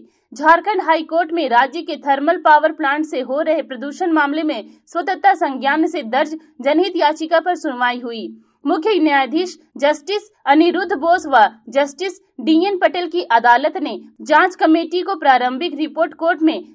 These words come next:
दाखिल करने का निर्देश दिया है। मामले में अगली सुनवाई चौदह दिसंबर को होगी। सुनवाई के दौरान जांच कमेटी के सदस्यों ने कोर्ट को बताया कि राज्य में करीब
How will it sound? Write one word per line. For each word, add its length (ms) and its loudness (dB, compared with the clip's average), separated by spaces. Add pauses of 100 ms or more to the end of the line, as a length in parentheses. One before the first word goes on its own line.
(120)
दाखिल 360 2
करने 380 0
का 120 0
निर्देश 420 -6
दिया 280 2
है। 240 0 (380)
मामले 400 4
में 140 0
अगली 320 -4
सुनवाई 420 -4
चौदह 340 0
दिसंबर 520 0
को 180 -6
होगी। 460 -4 (480)
सुनवाई 360 2
के 180 -4
दौरान 480 2 (200)
जांच 300 2
कमेटी 460 -2
के 180 -6
सदस्यों 540 -4
ने 180 -2 (260)
कोर्ट 240 -2
को 140 -4
बताया 460 2
कि 160 -4
राज्य 360 0
में 180 2
करीब 380 -6